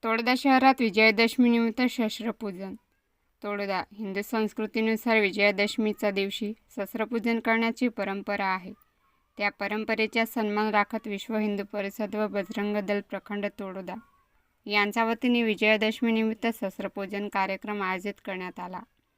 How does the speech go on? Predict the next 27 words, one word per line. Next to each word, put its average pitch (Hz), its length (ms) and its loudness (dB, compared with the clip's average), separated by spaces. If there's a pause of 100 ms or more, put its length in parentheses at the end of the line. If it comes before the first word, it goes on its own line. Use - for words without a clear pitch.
(720)
या 208 140 0
प्रसंगी 220 600 -2
प्रखंड 214 480 -4
अध्यक्ष 208 440 -2
डॉक्टर 208 440 -4 (100)
आर 190 160 2
डी 190 140 -2
मोरे 196 320 -4
यांनी 185 300 -6 (640)
विजयादशमीला 233 760 2
शस्त्रपूजन 214 760 -2
करण्यामागील 208 760 -2
धार्मिक 196 420 -4
आणि 208 200 -2
सांस्कृतिक 208 680 -6
महत्त्व 208 400 -4
विशद 196 460 -8
केले. 175 240 -14 (480)
तसेच 208 380 -4
डॉक्टर 214 360 -2
स्वप्नील 208 520 -4
वाडणी 196 460 -2
यांनीही 196 500 -4 (160)
विजयादशमीचे 220 760 -4
महत्त्व 202 420 -4
उपस्थितांना 196 720 -10
सांगितले. 190 580 -10